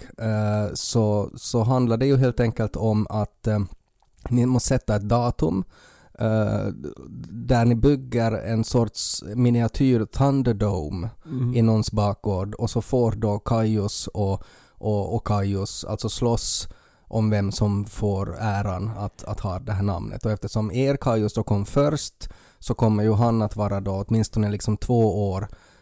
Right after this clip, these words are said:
Speaker 1: mer fysiskt utvecklad då än den här, eh, yngre Kaios. Så att han har ju liksom en fördel där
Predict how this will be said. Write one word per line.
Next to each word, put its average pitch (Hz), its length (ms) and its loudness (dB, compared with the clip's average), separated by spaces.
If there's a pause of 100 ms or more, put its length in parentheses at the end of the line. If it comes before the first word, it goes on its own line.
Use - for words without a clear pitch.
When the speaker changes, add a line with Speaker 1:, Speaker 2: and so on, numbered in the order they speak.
(180)
Speaker 1:
mer 113 380 4
fysiskt 107 500 -2
utvecklad 101 560 -4
då 65 260 -10 (160)
än 95 180 -6
den 90 140 -8
här, 85 220 -4 (800)
eh, 110 260 0
yngre 101 220 -2
Kaios. - 540 -4
Så - 120 0
att 104 80 -2
han 107 140 2
har 104 140 2
ju 98 120 -2
liksom 98 240 -4
en 151 60 0
fördel - 440 -6
där - 100 -6